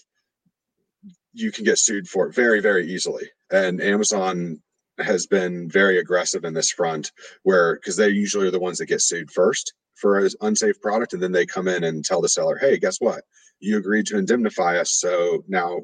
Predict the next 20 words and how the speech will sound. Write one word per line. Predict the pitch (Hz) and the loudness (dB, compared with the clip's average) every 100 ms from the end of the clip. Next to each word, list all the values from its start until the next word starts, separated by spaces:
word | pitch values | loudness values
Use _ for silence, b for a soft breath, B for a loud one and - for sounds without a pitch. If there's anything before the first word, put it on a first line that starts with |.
| - | -10
now, | 170 185 | -4 -2
you | 403 381 370 | -2 -2 -4
know, | |
open | 185 381 370 | 0 0 -2
up | - | -6
your | 392 | -4
checkbook | - - - - | -2 -2 -4 -6
and | 73 | -4
start | - - - | -4 -6 -4
paying | 90 82 | -4 -2
our | 78 | -4
bills." | - - - - - B B B B B B | -2 -4 -4 -8 -8 B B B B B B
Um, | 107 104 90 85 - _ | 2 2 0 -8 -20 _
product | 147 131 - | -2 -2 -2
defect | 127 120 117 | -4 -4 0
liability | 113 107 113 107 | 0 2 4 2
comes | 101 107 95 | 0 -4 -8
in | |
three | 82 104 | -4 -4
flavors. | 98 92 104 127 123 | 0 2 4 4 2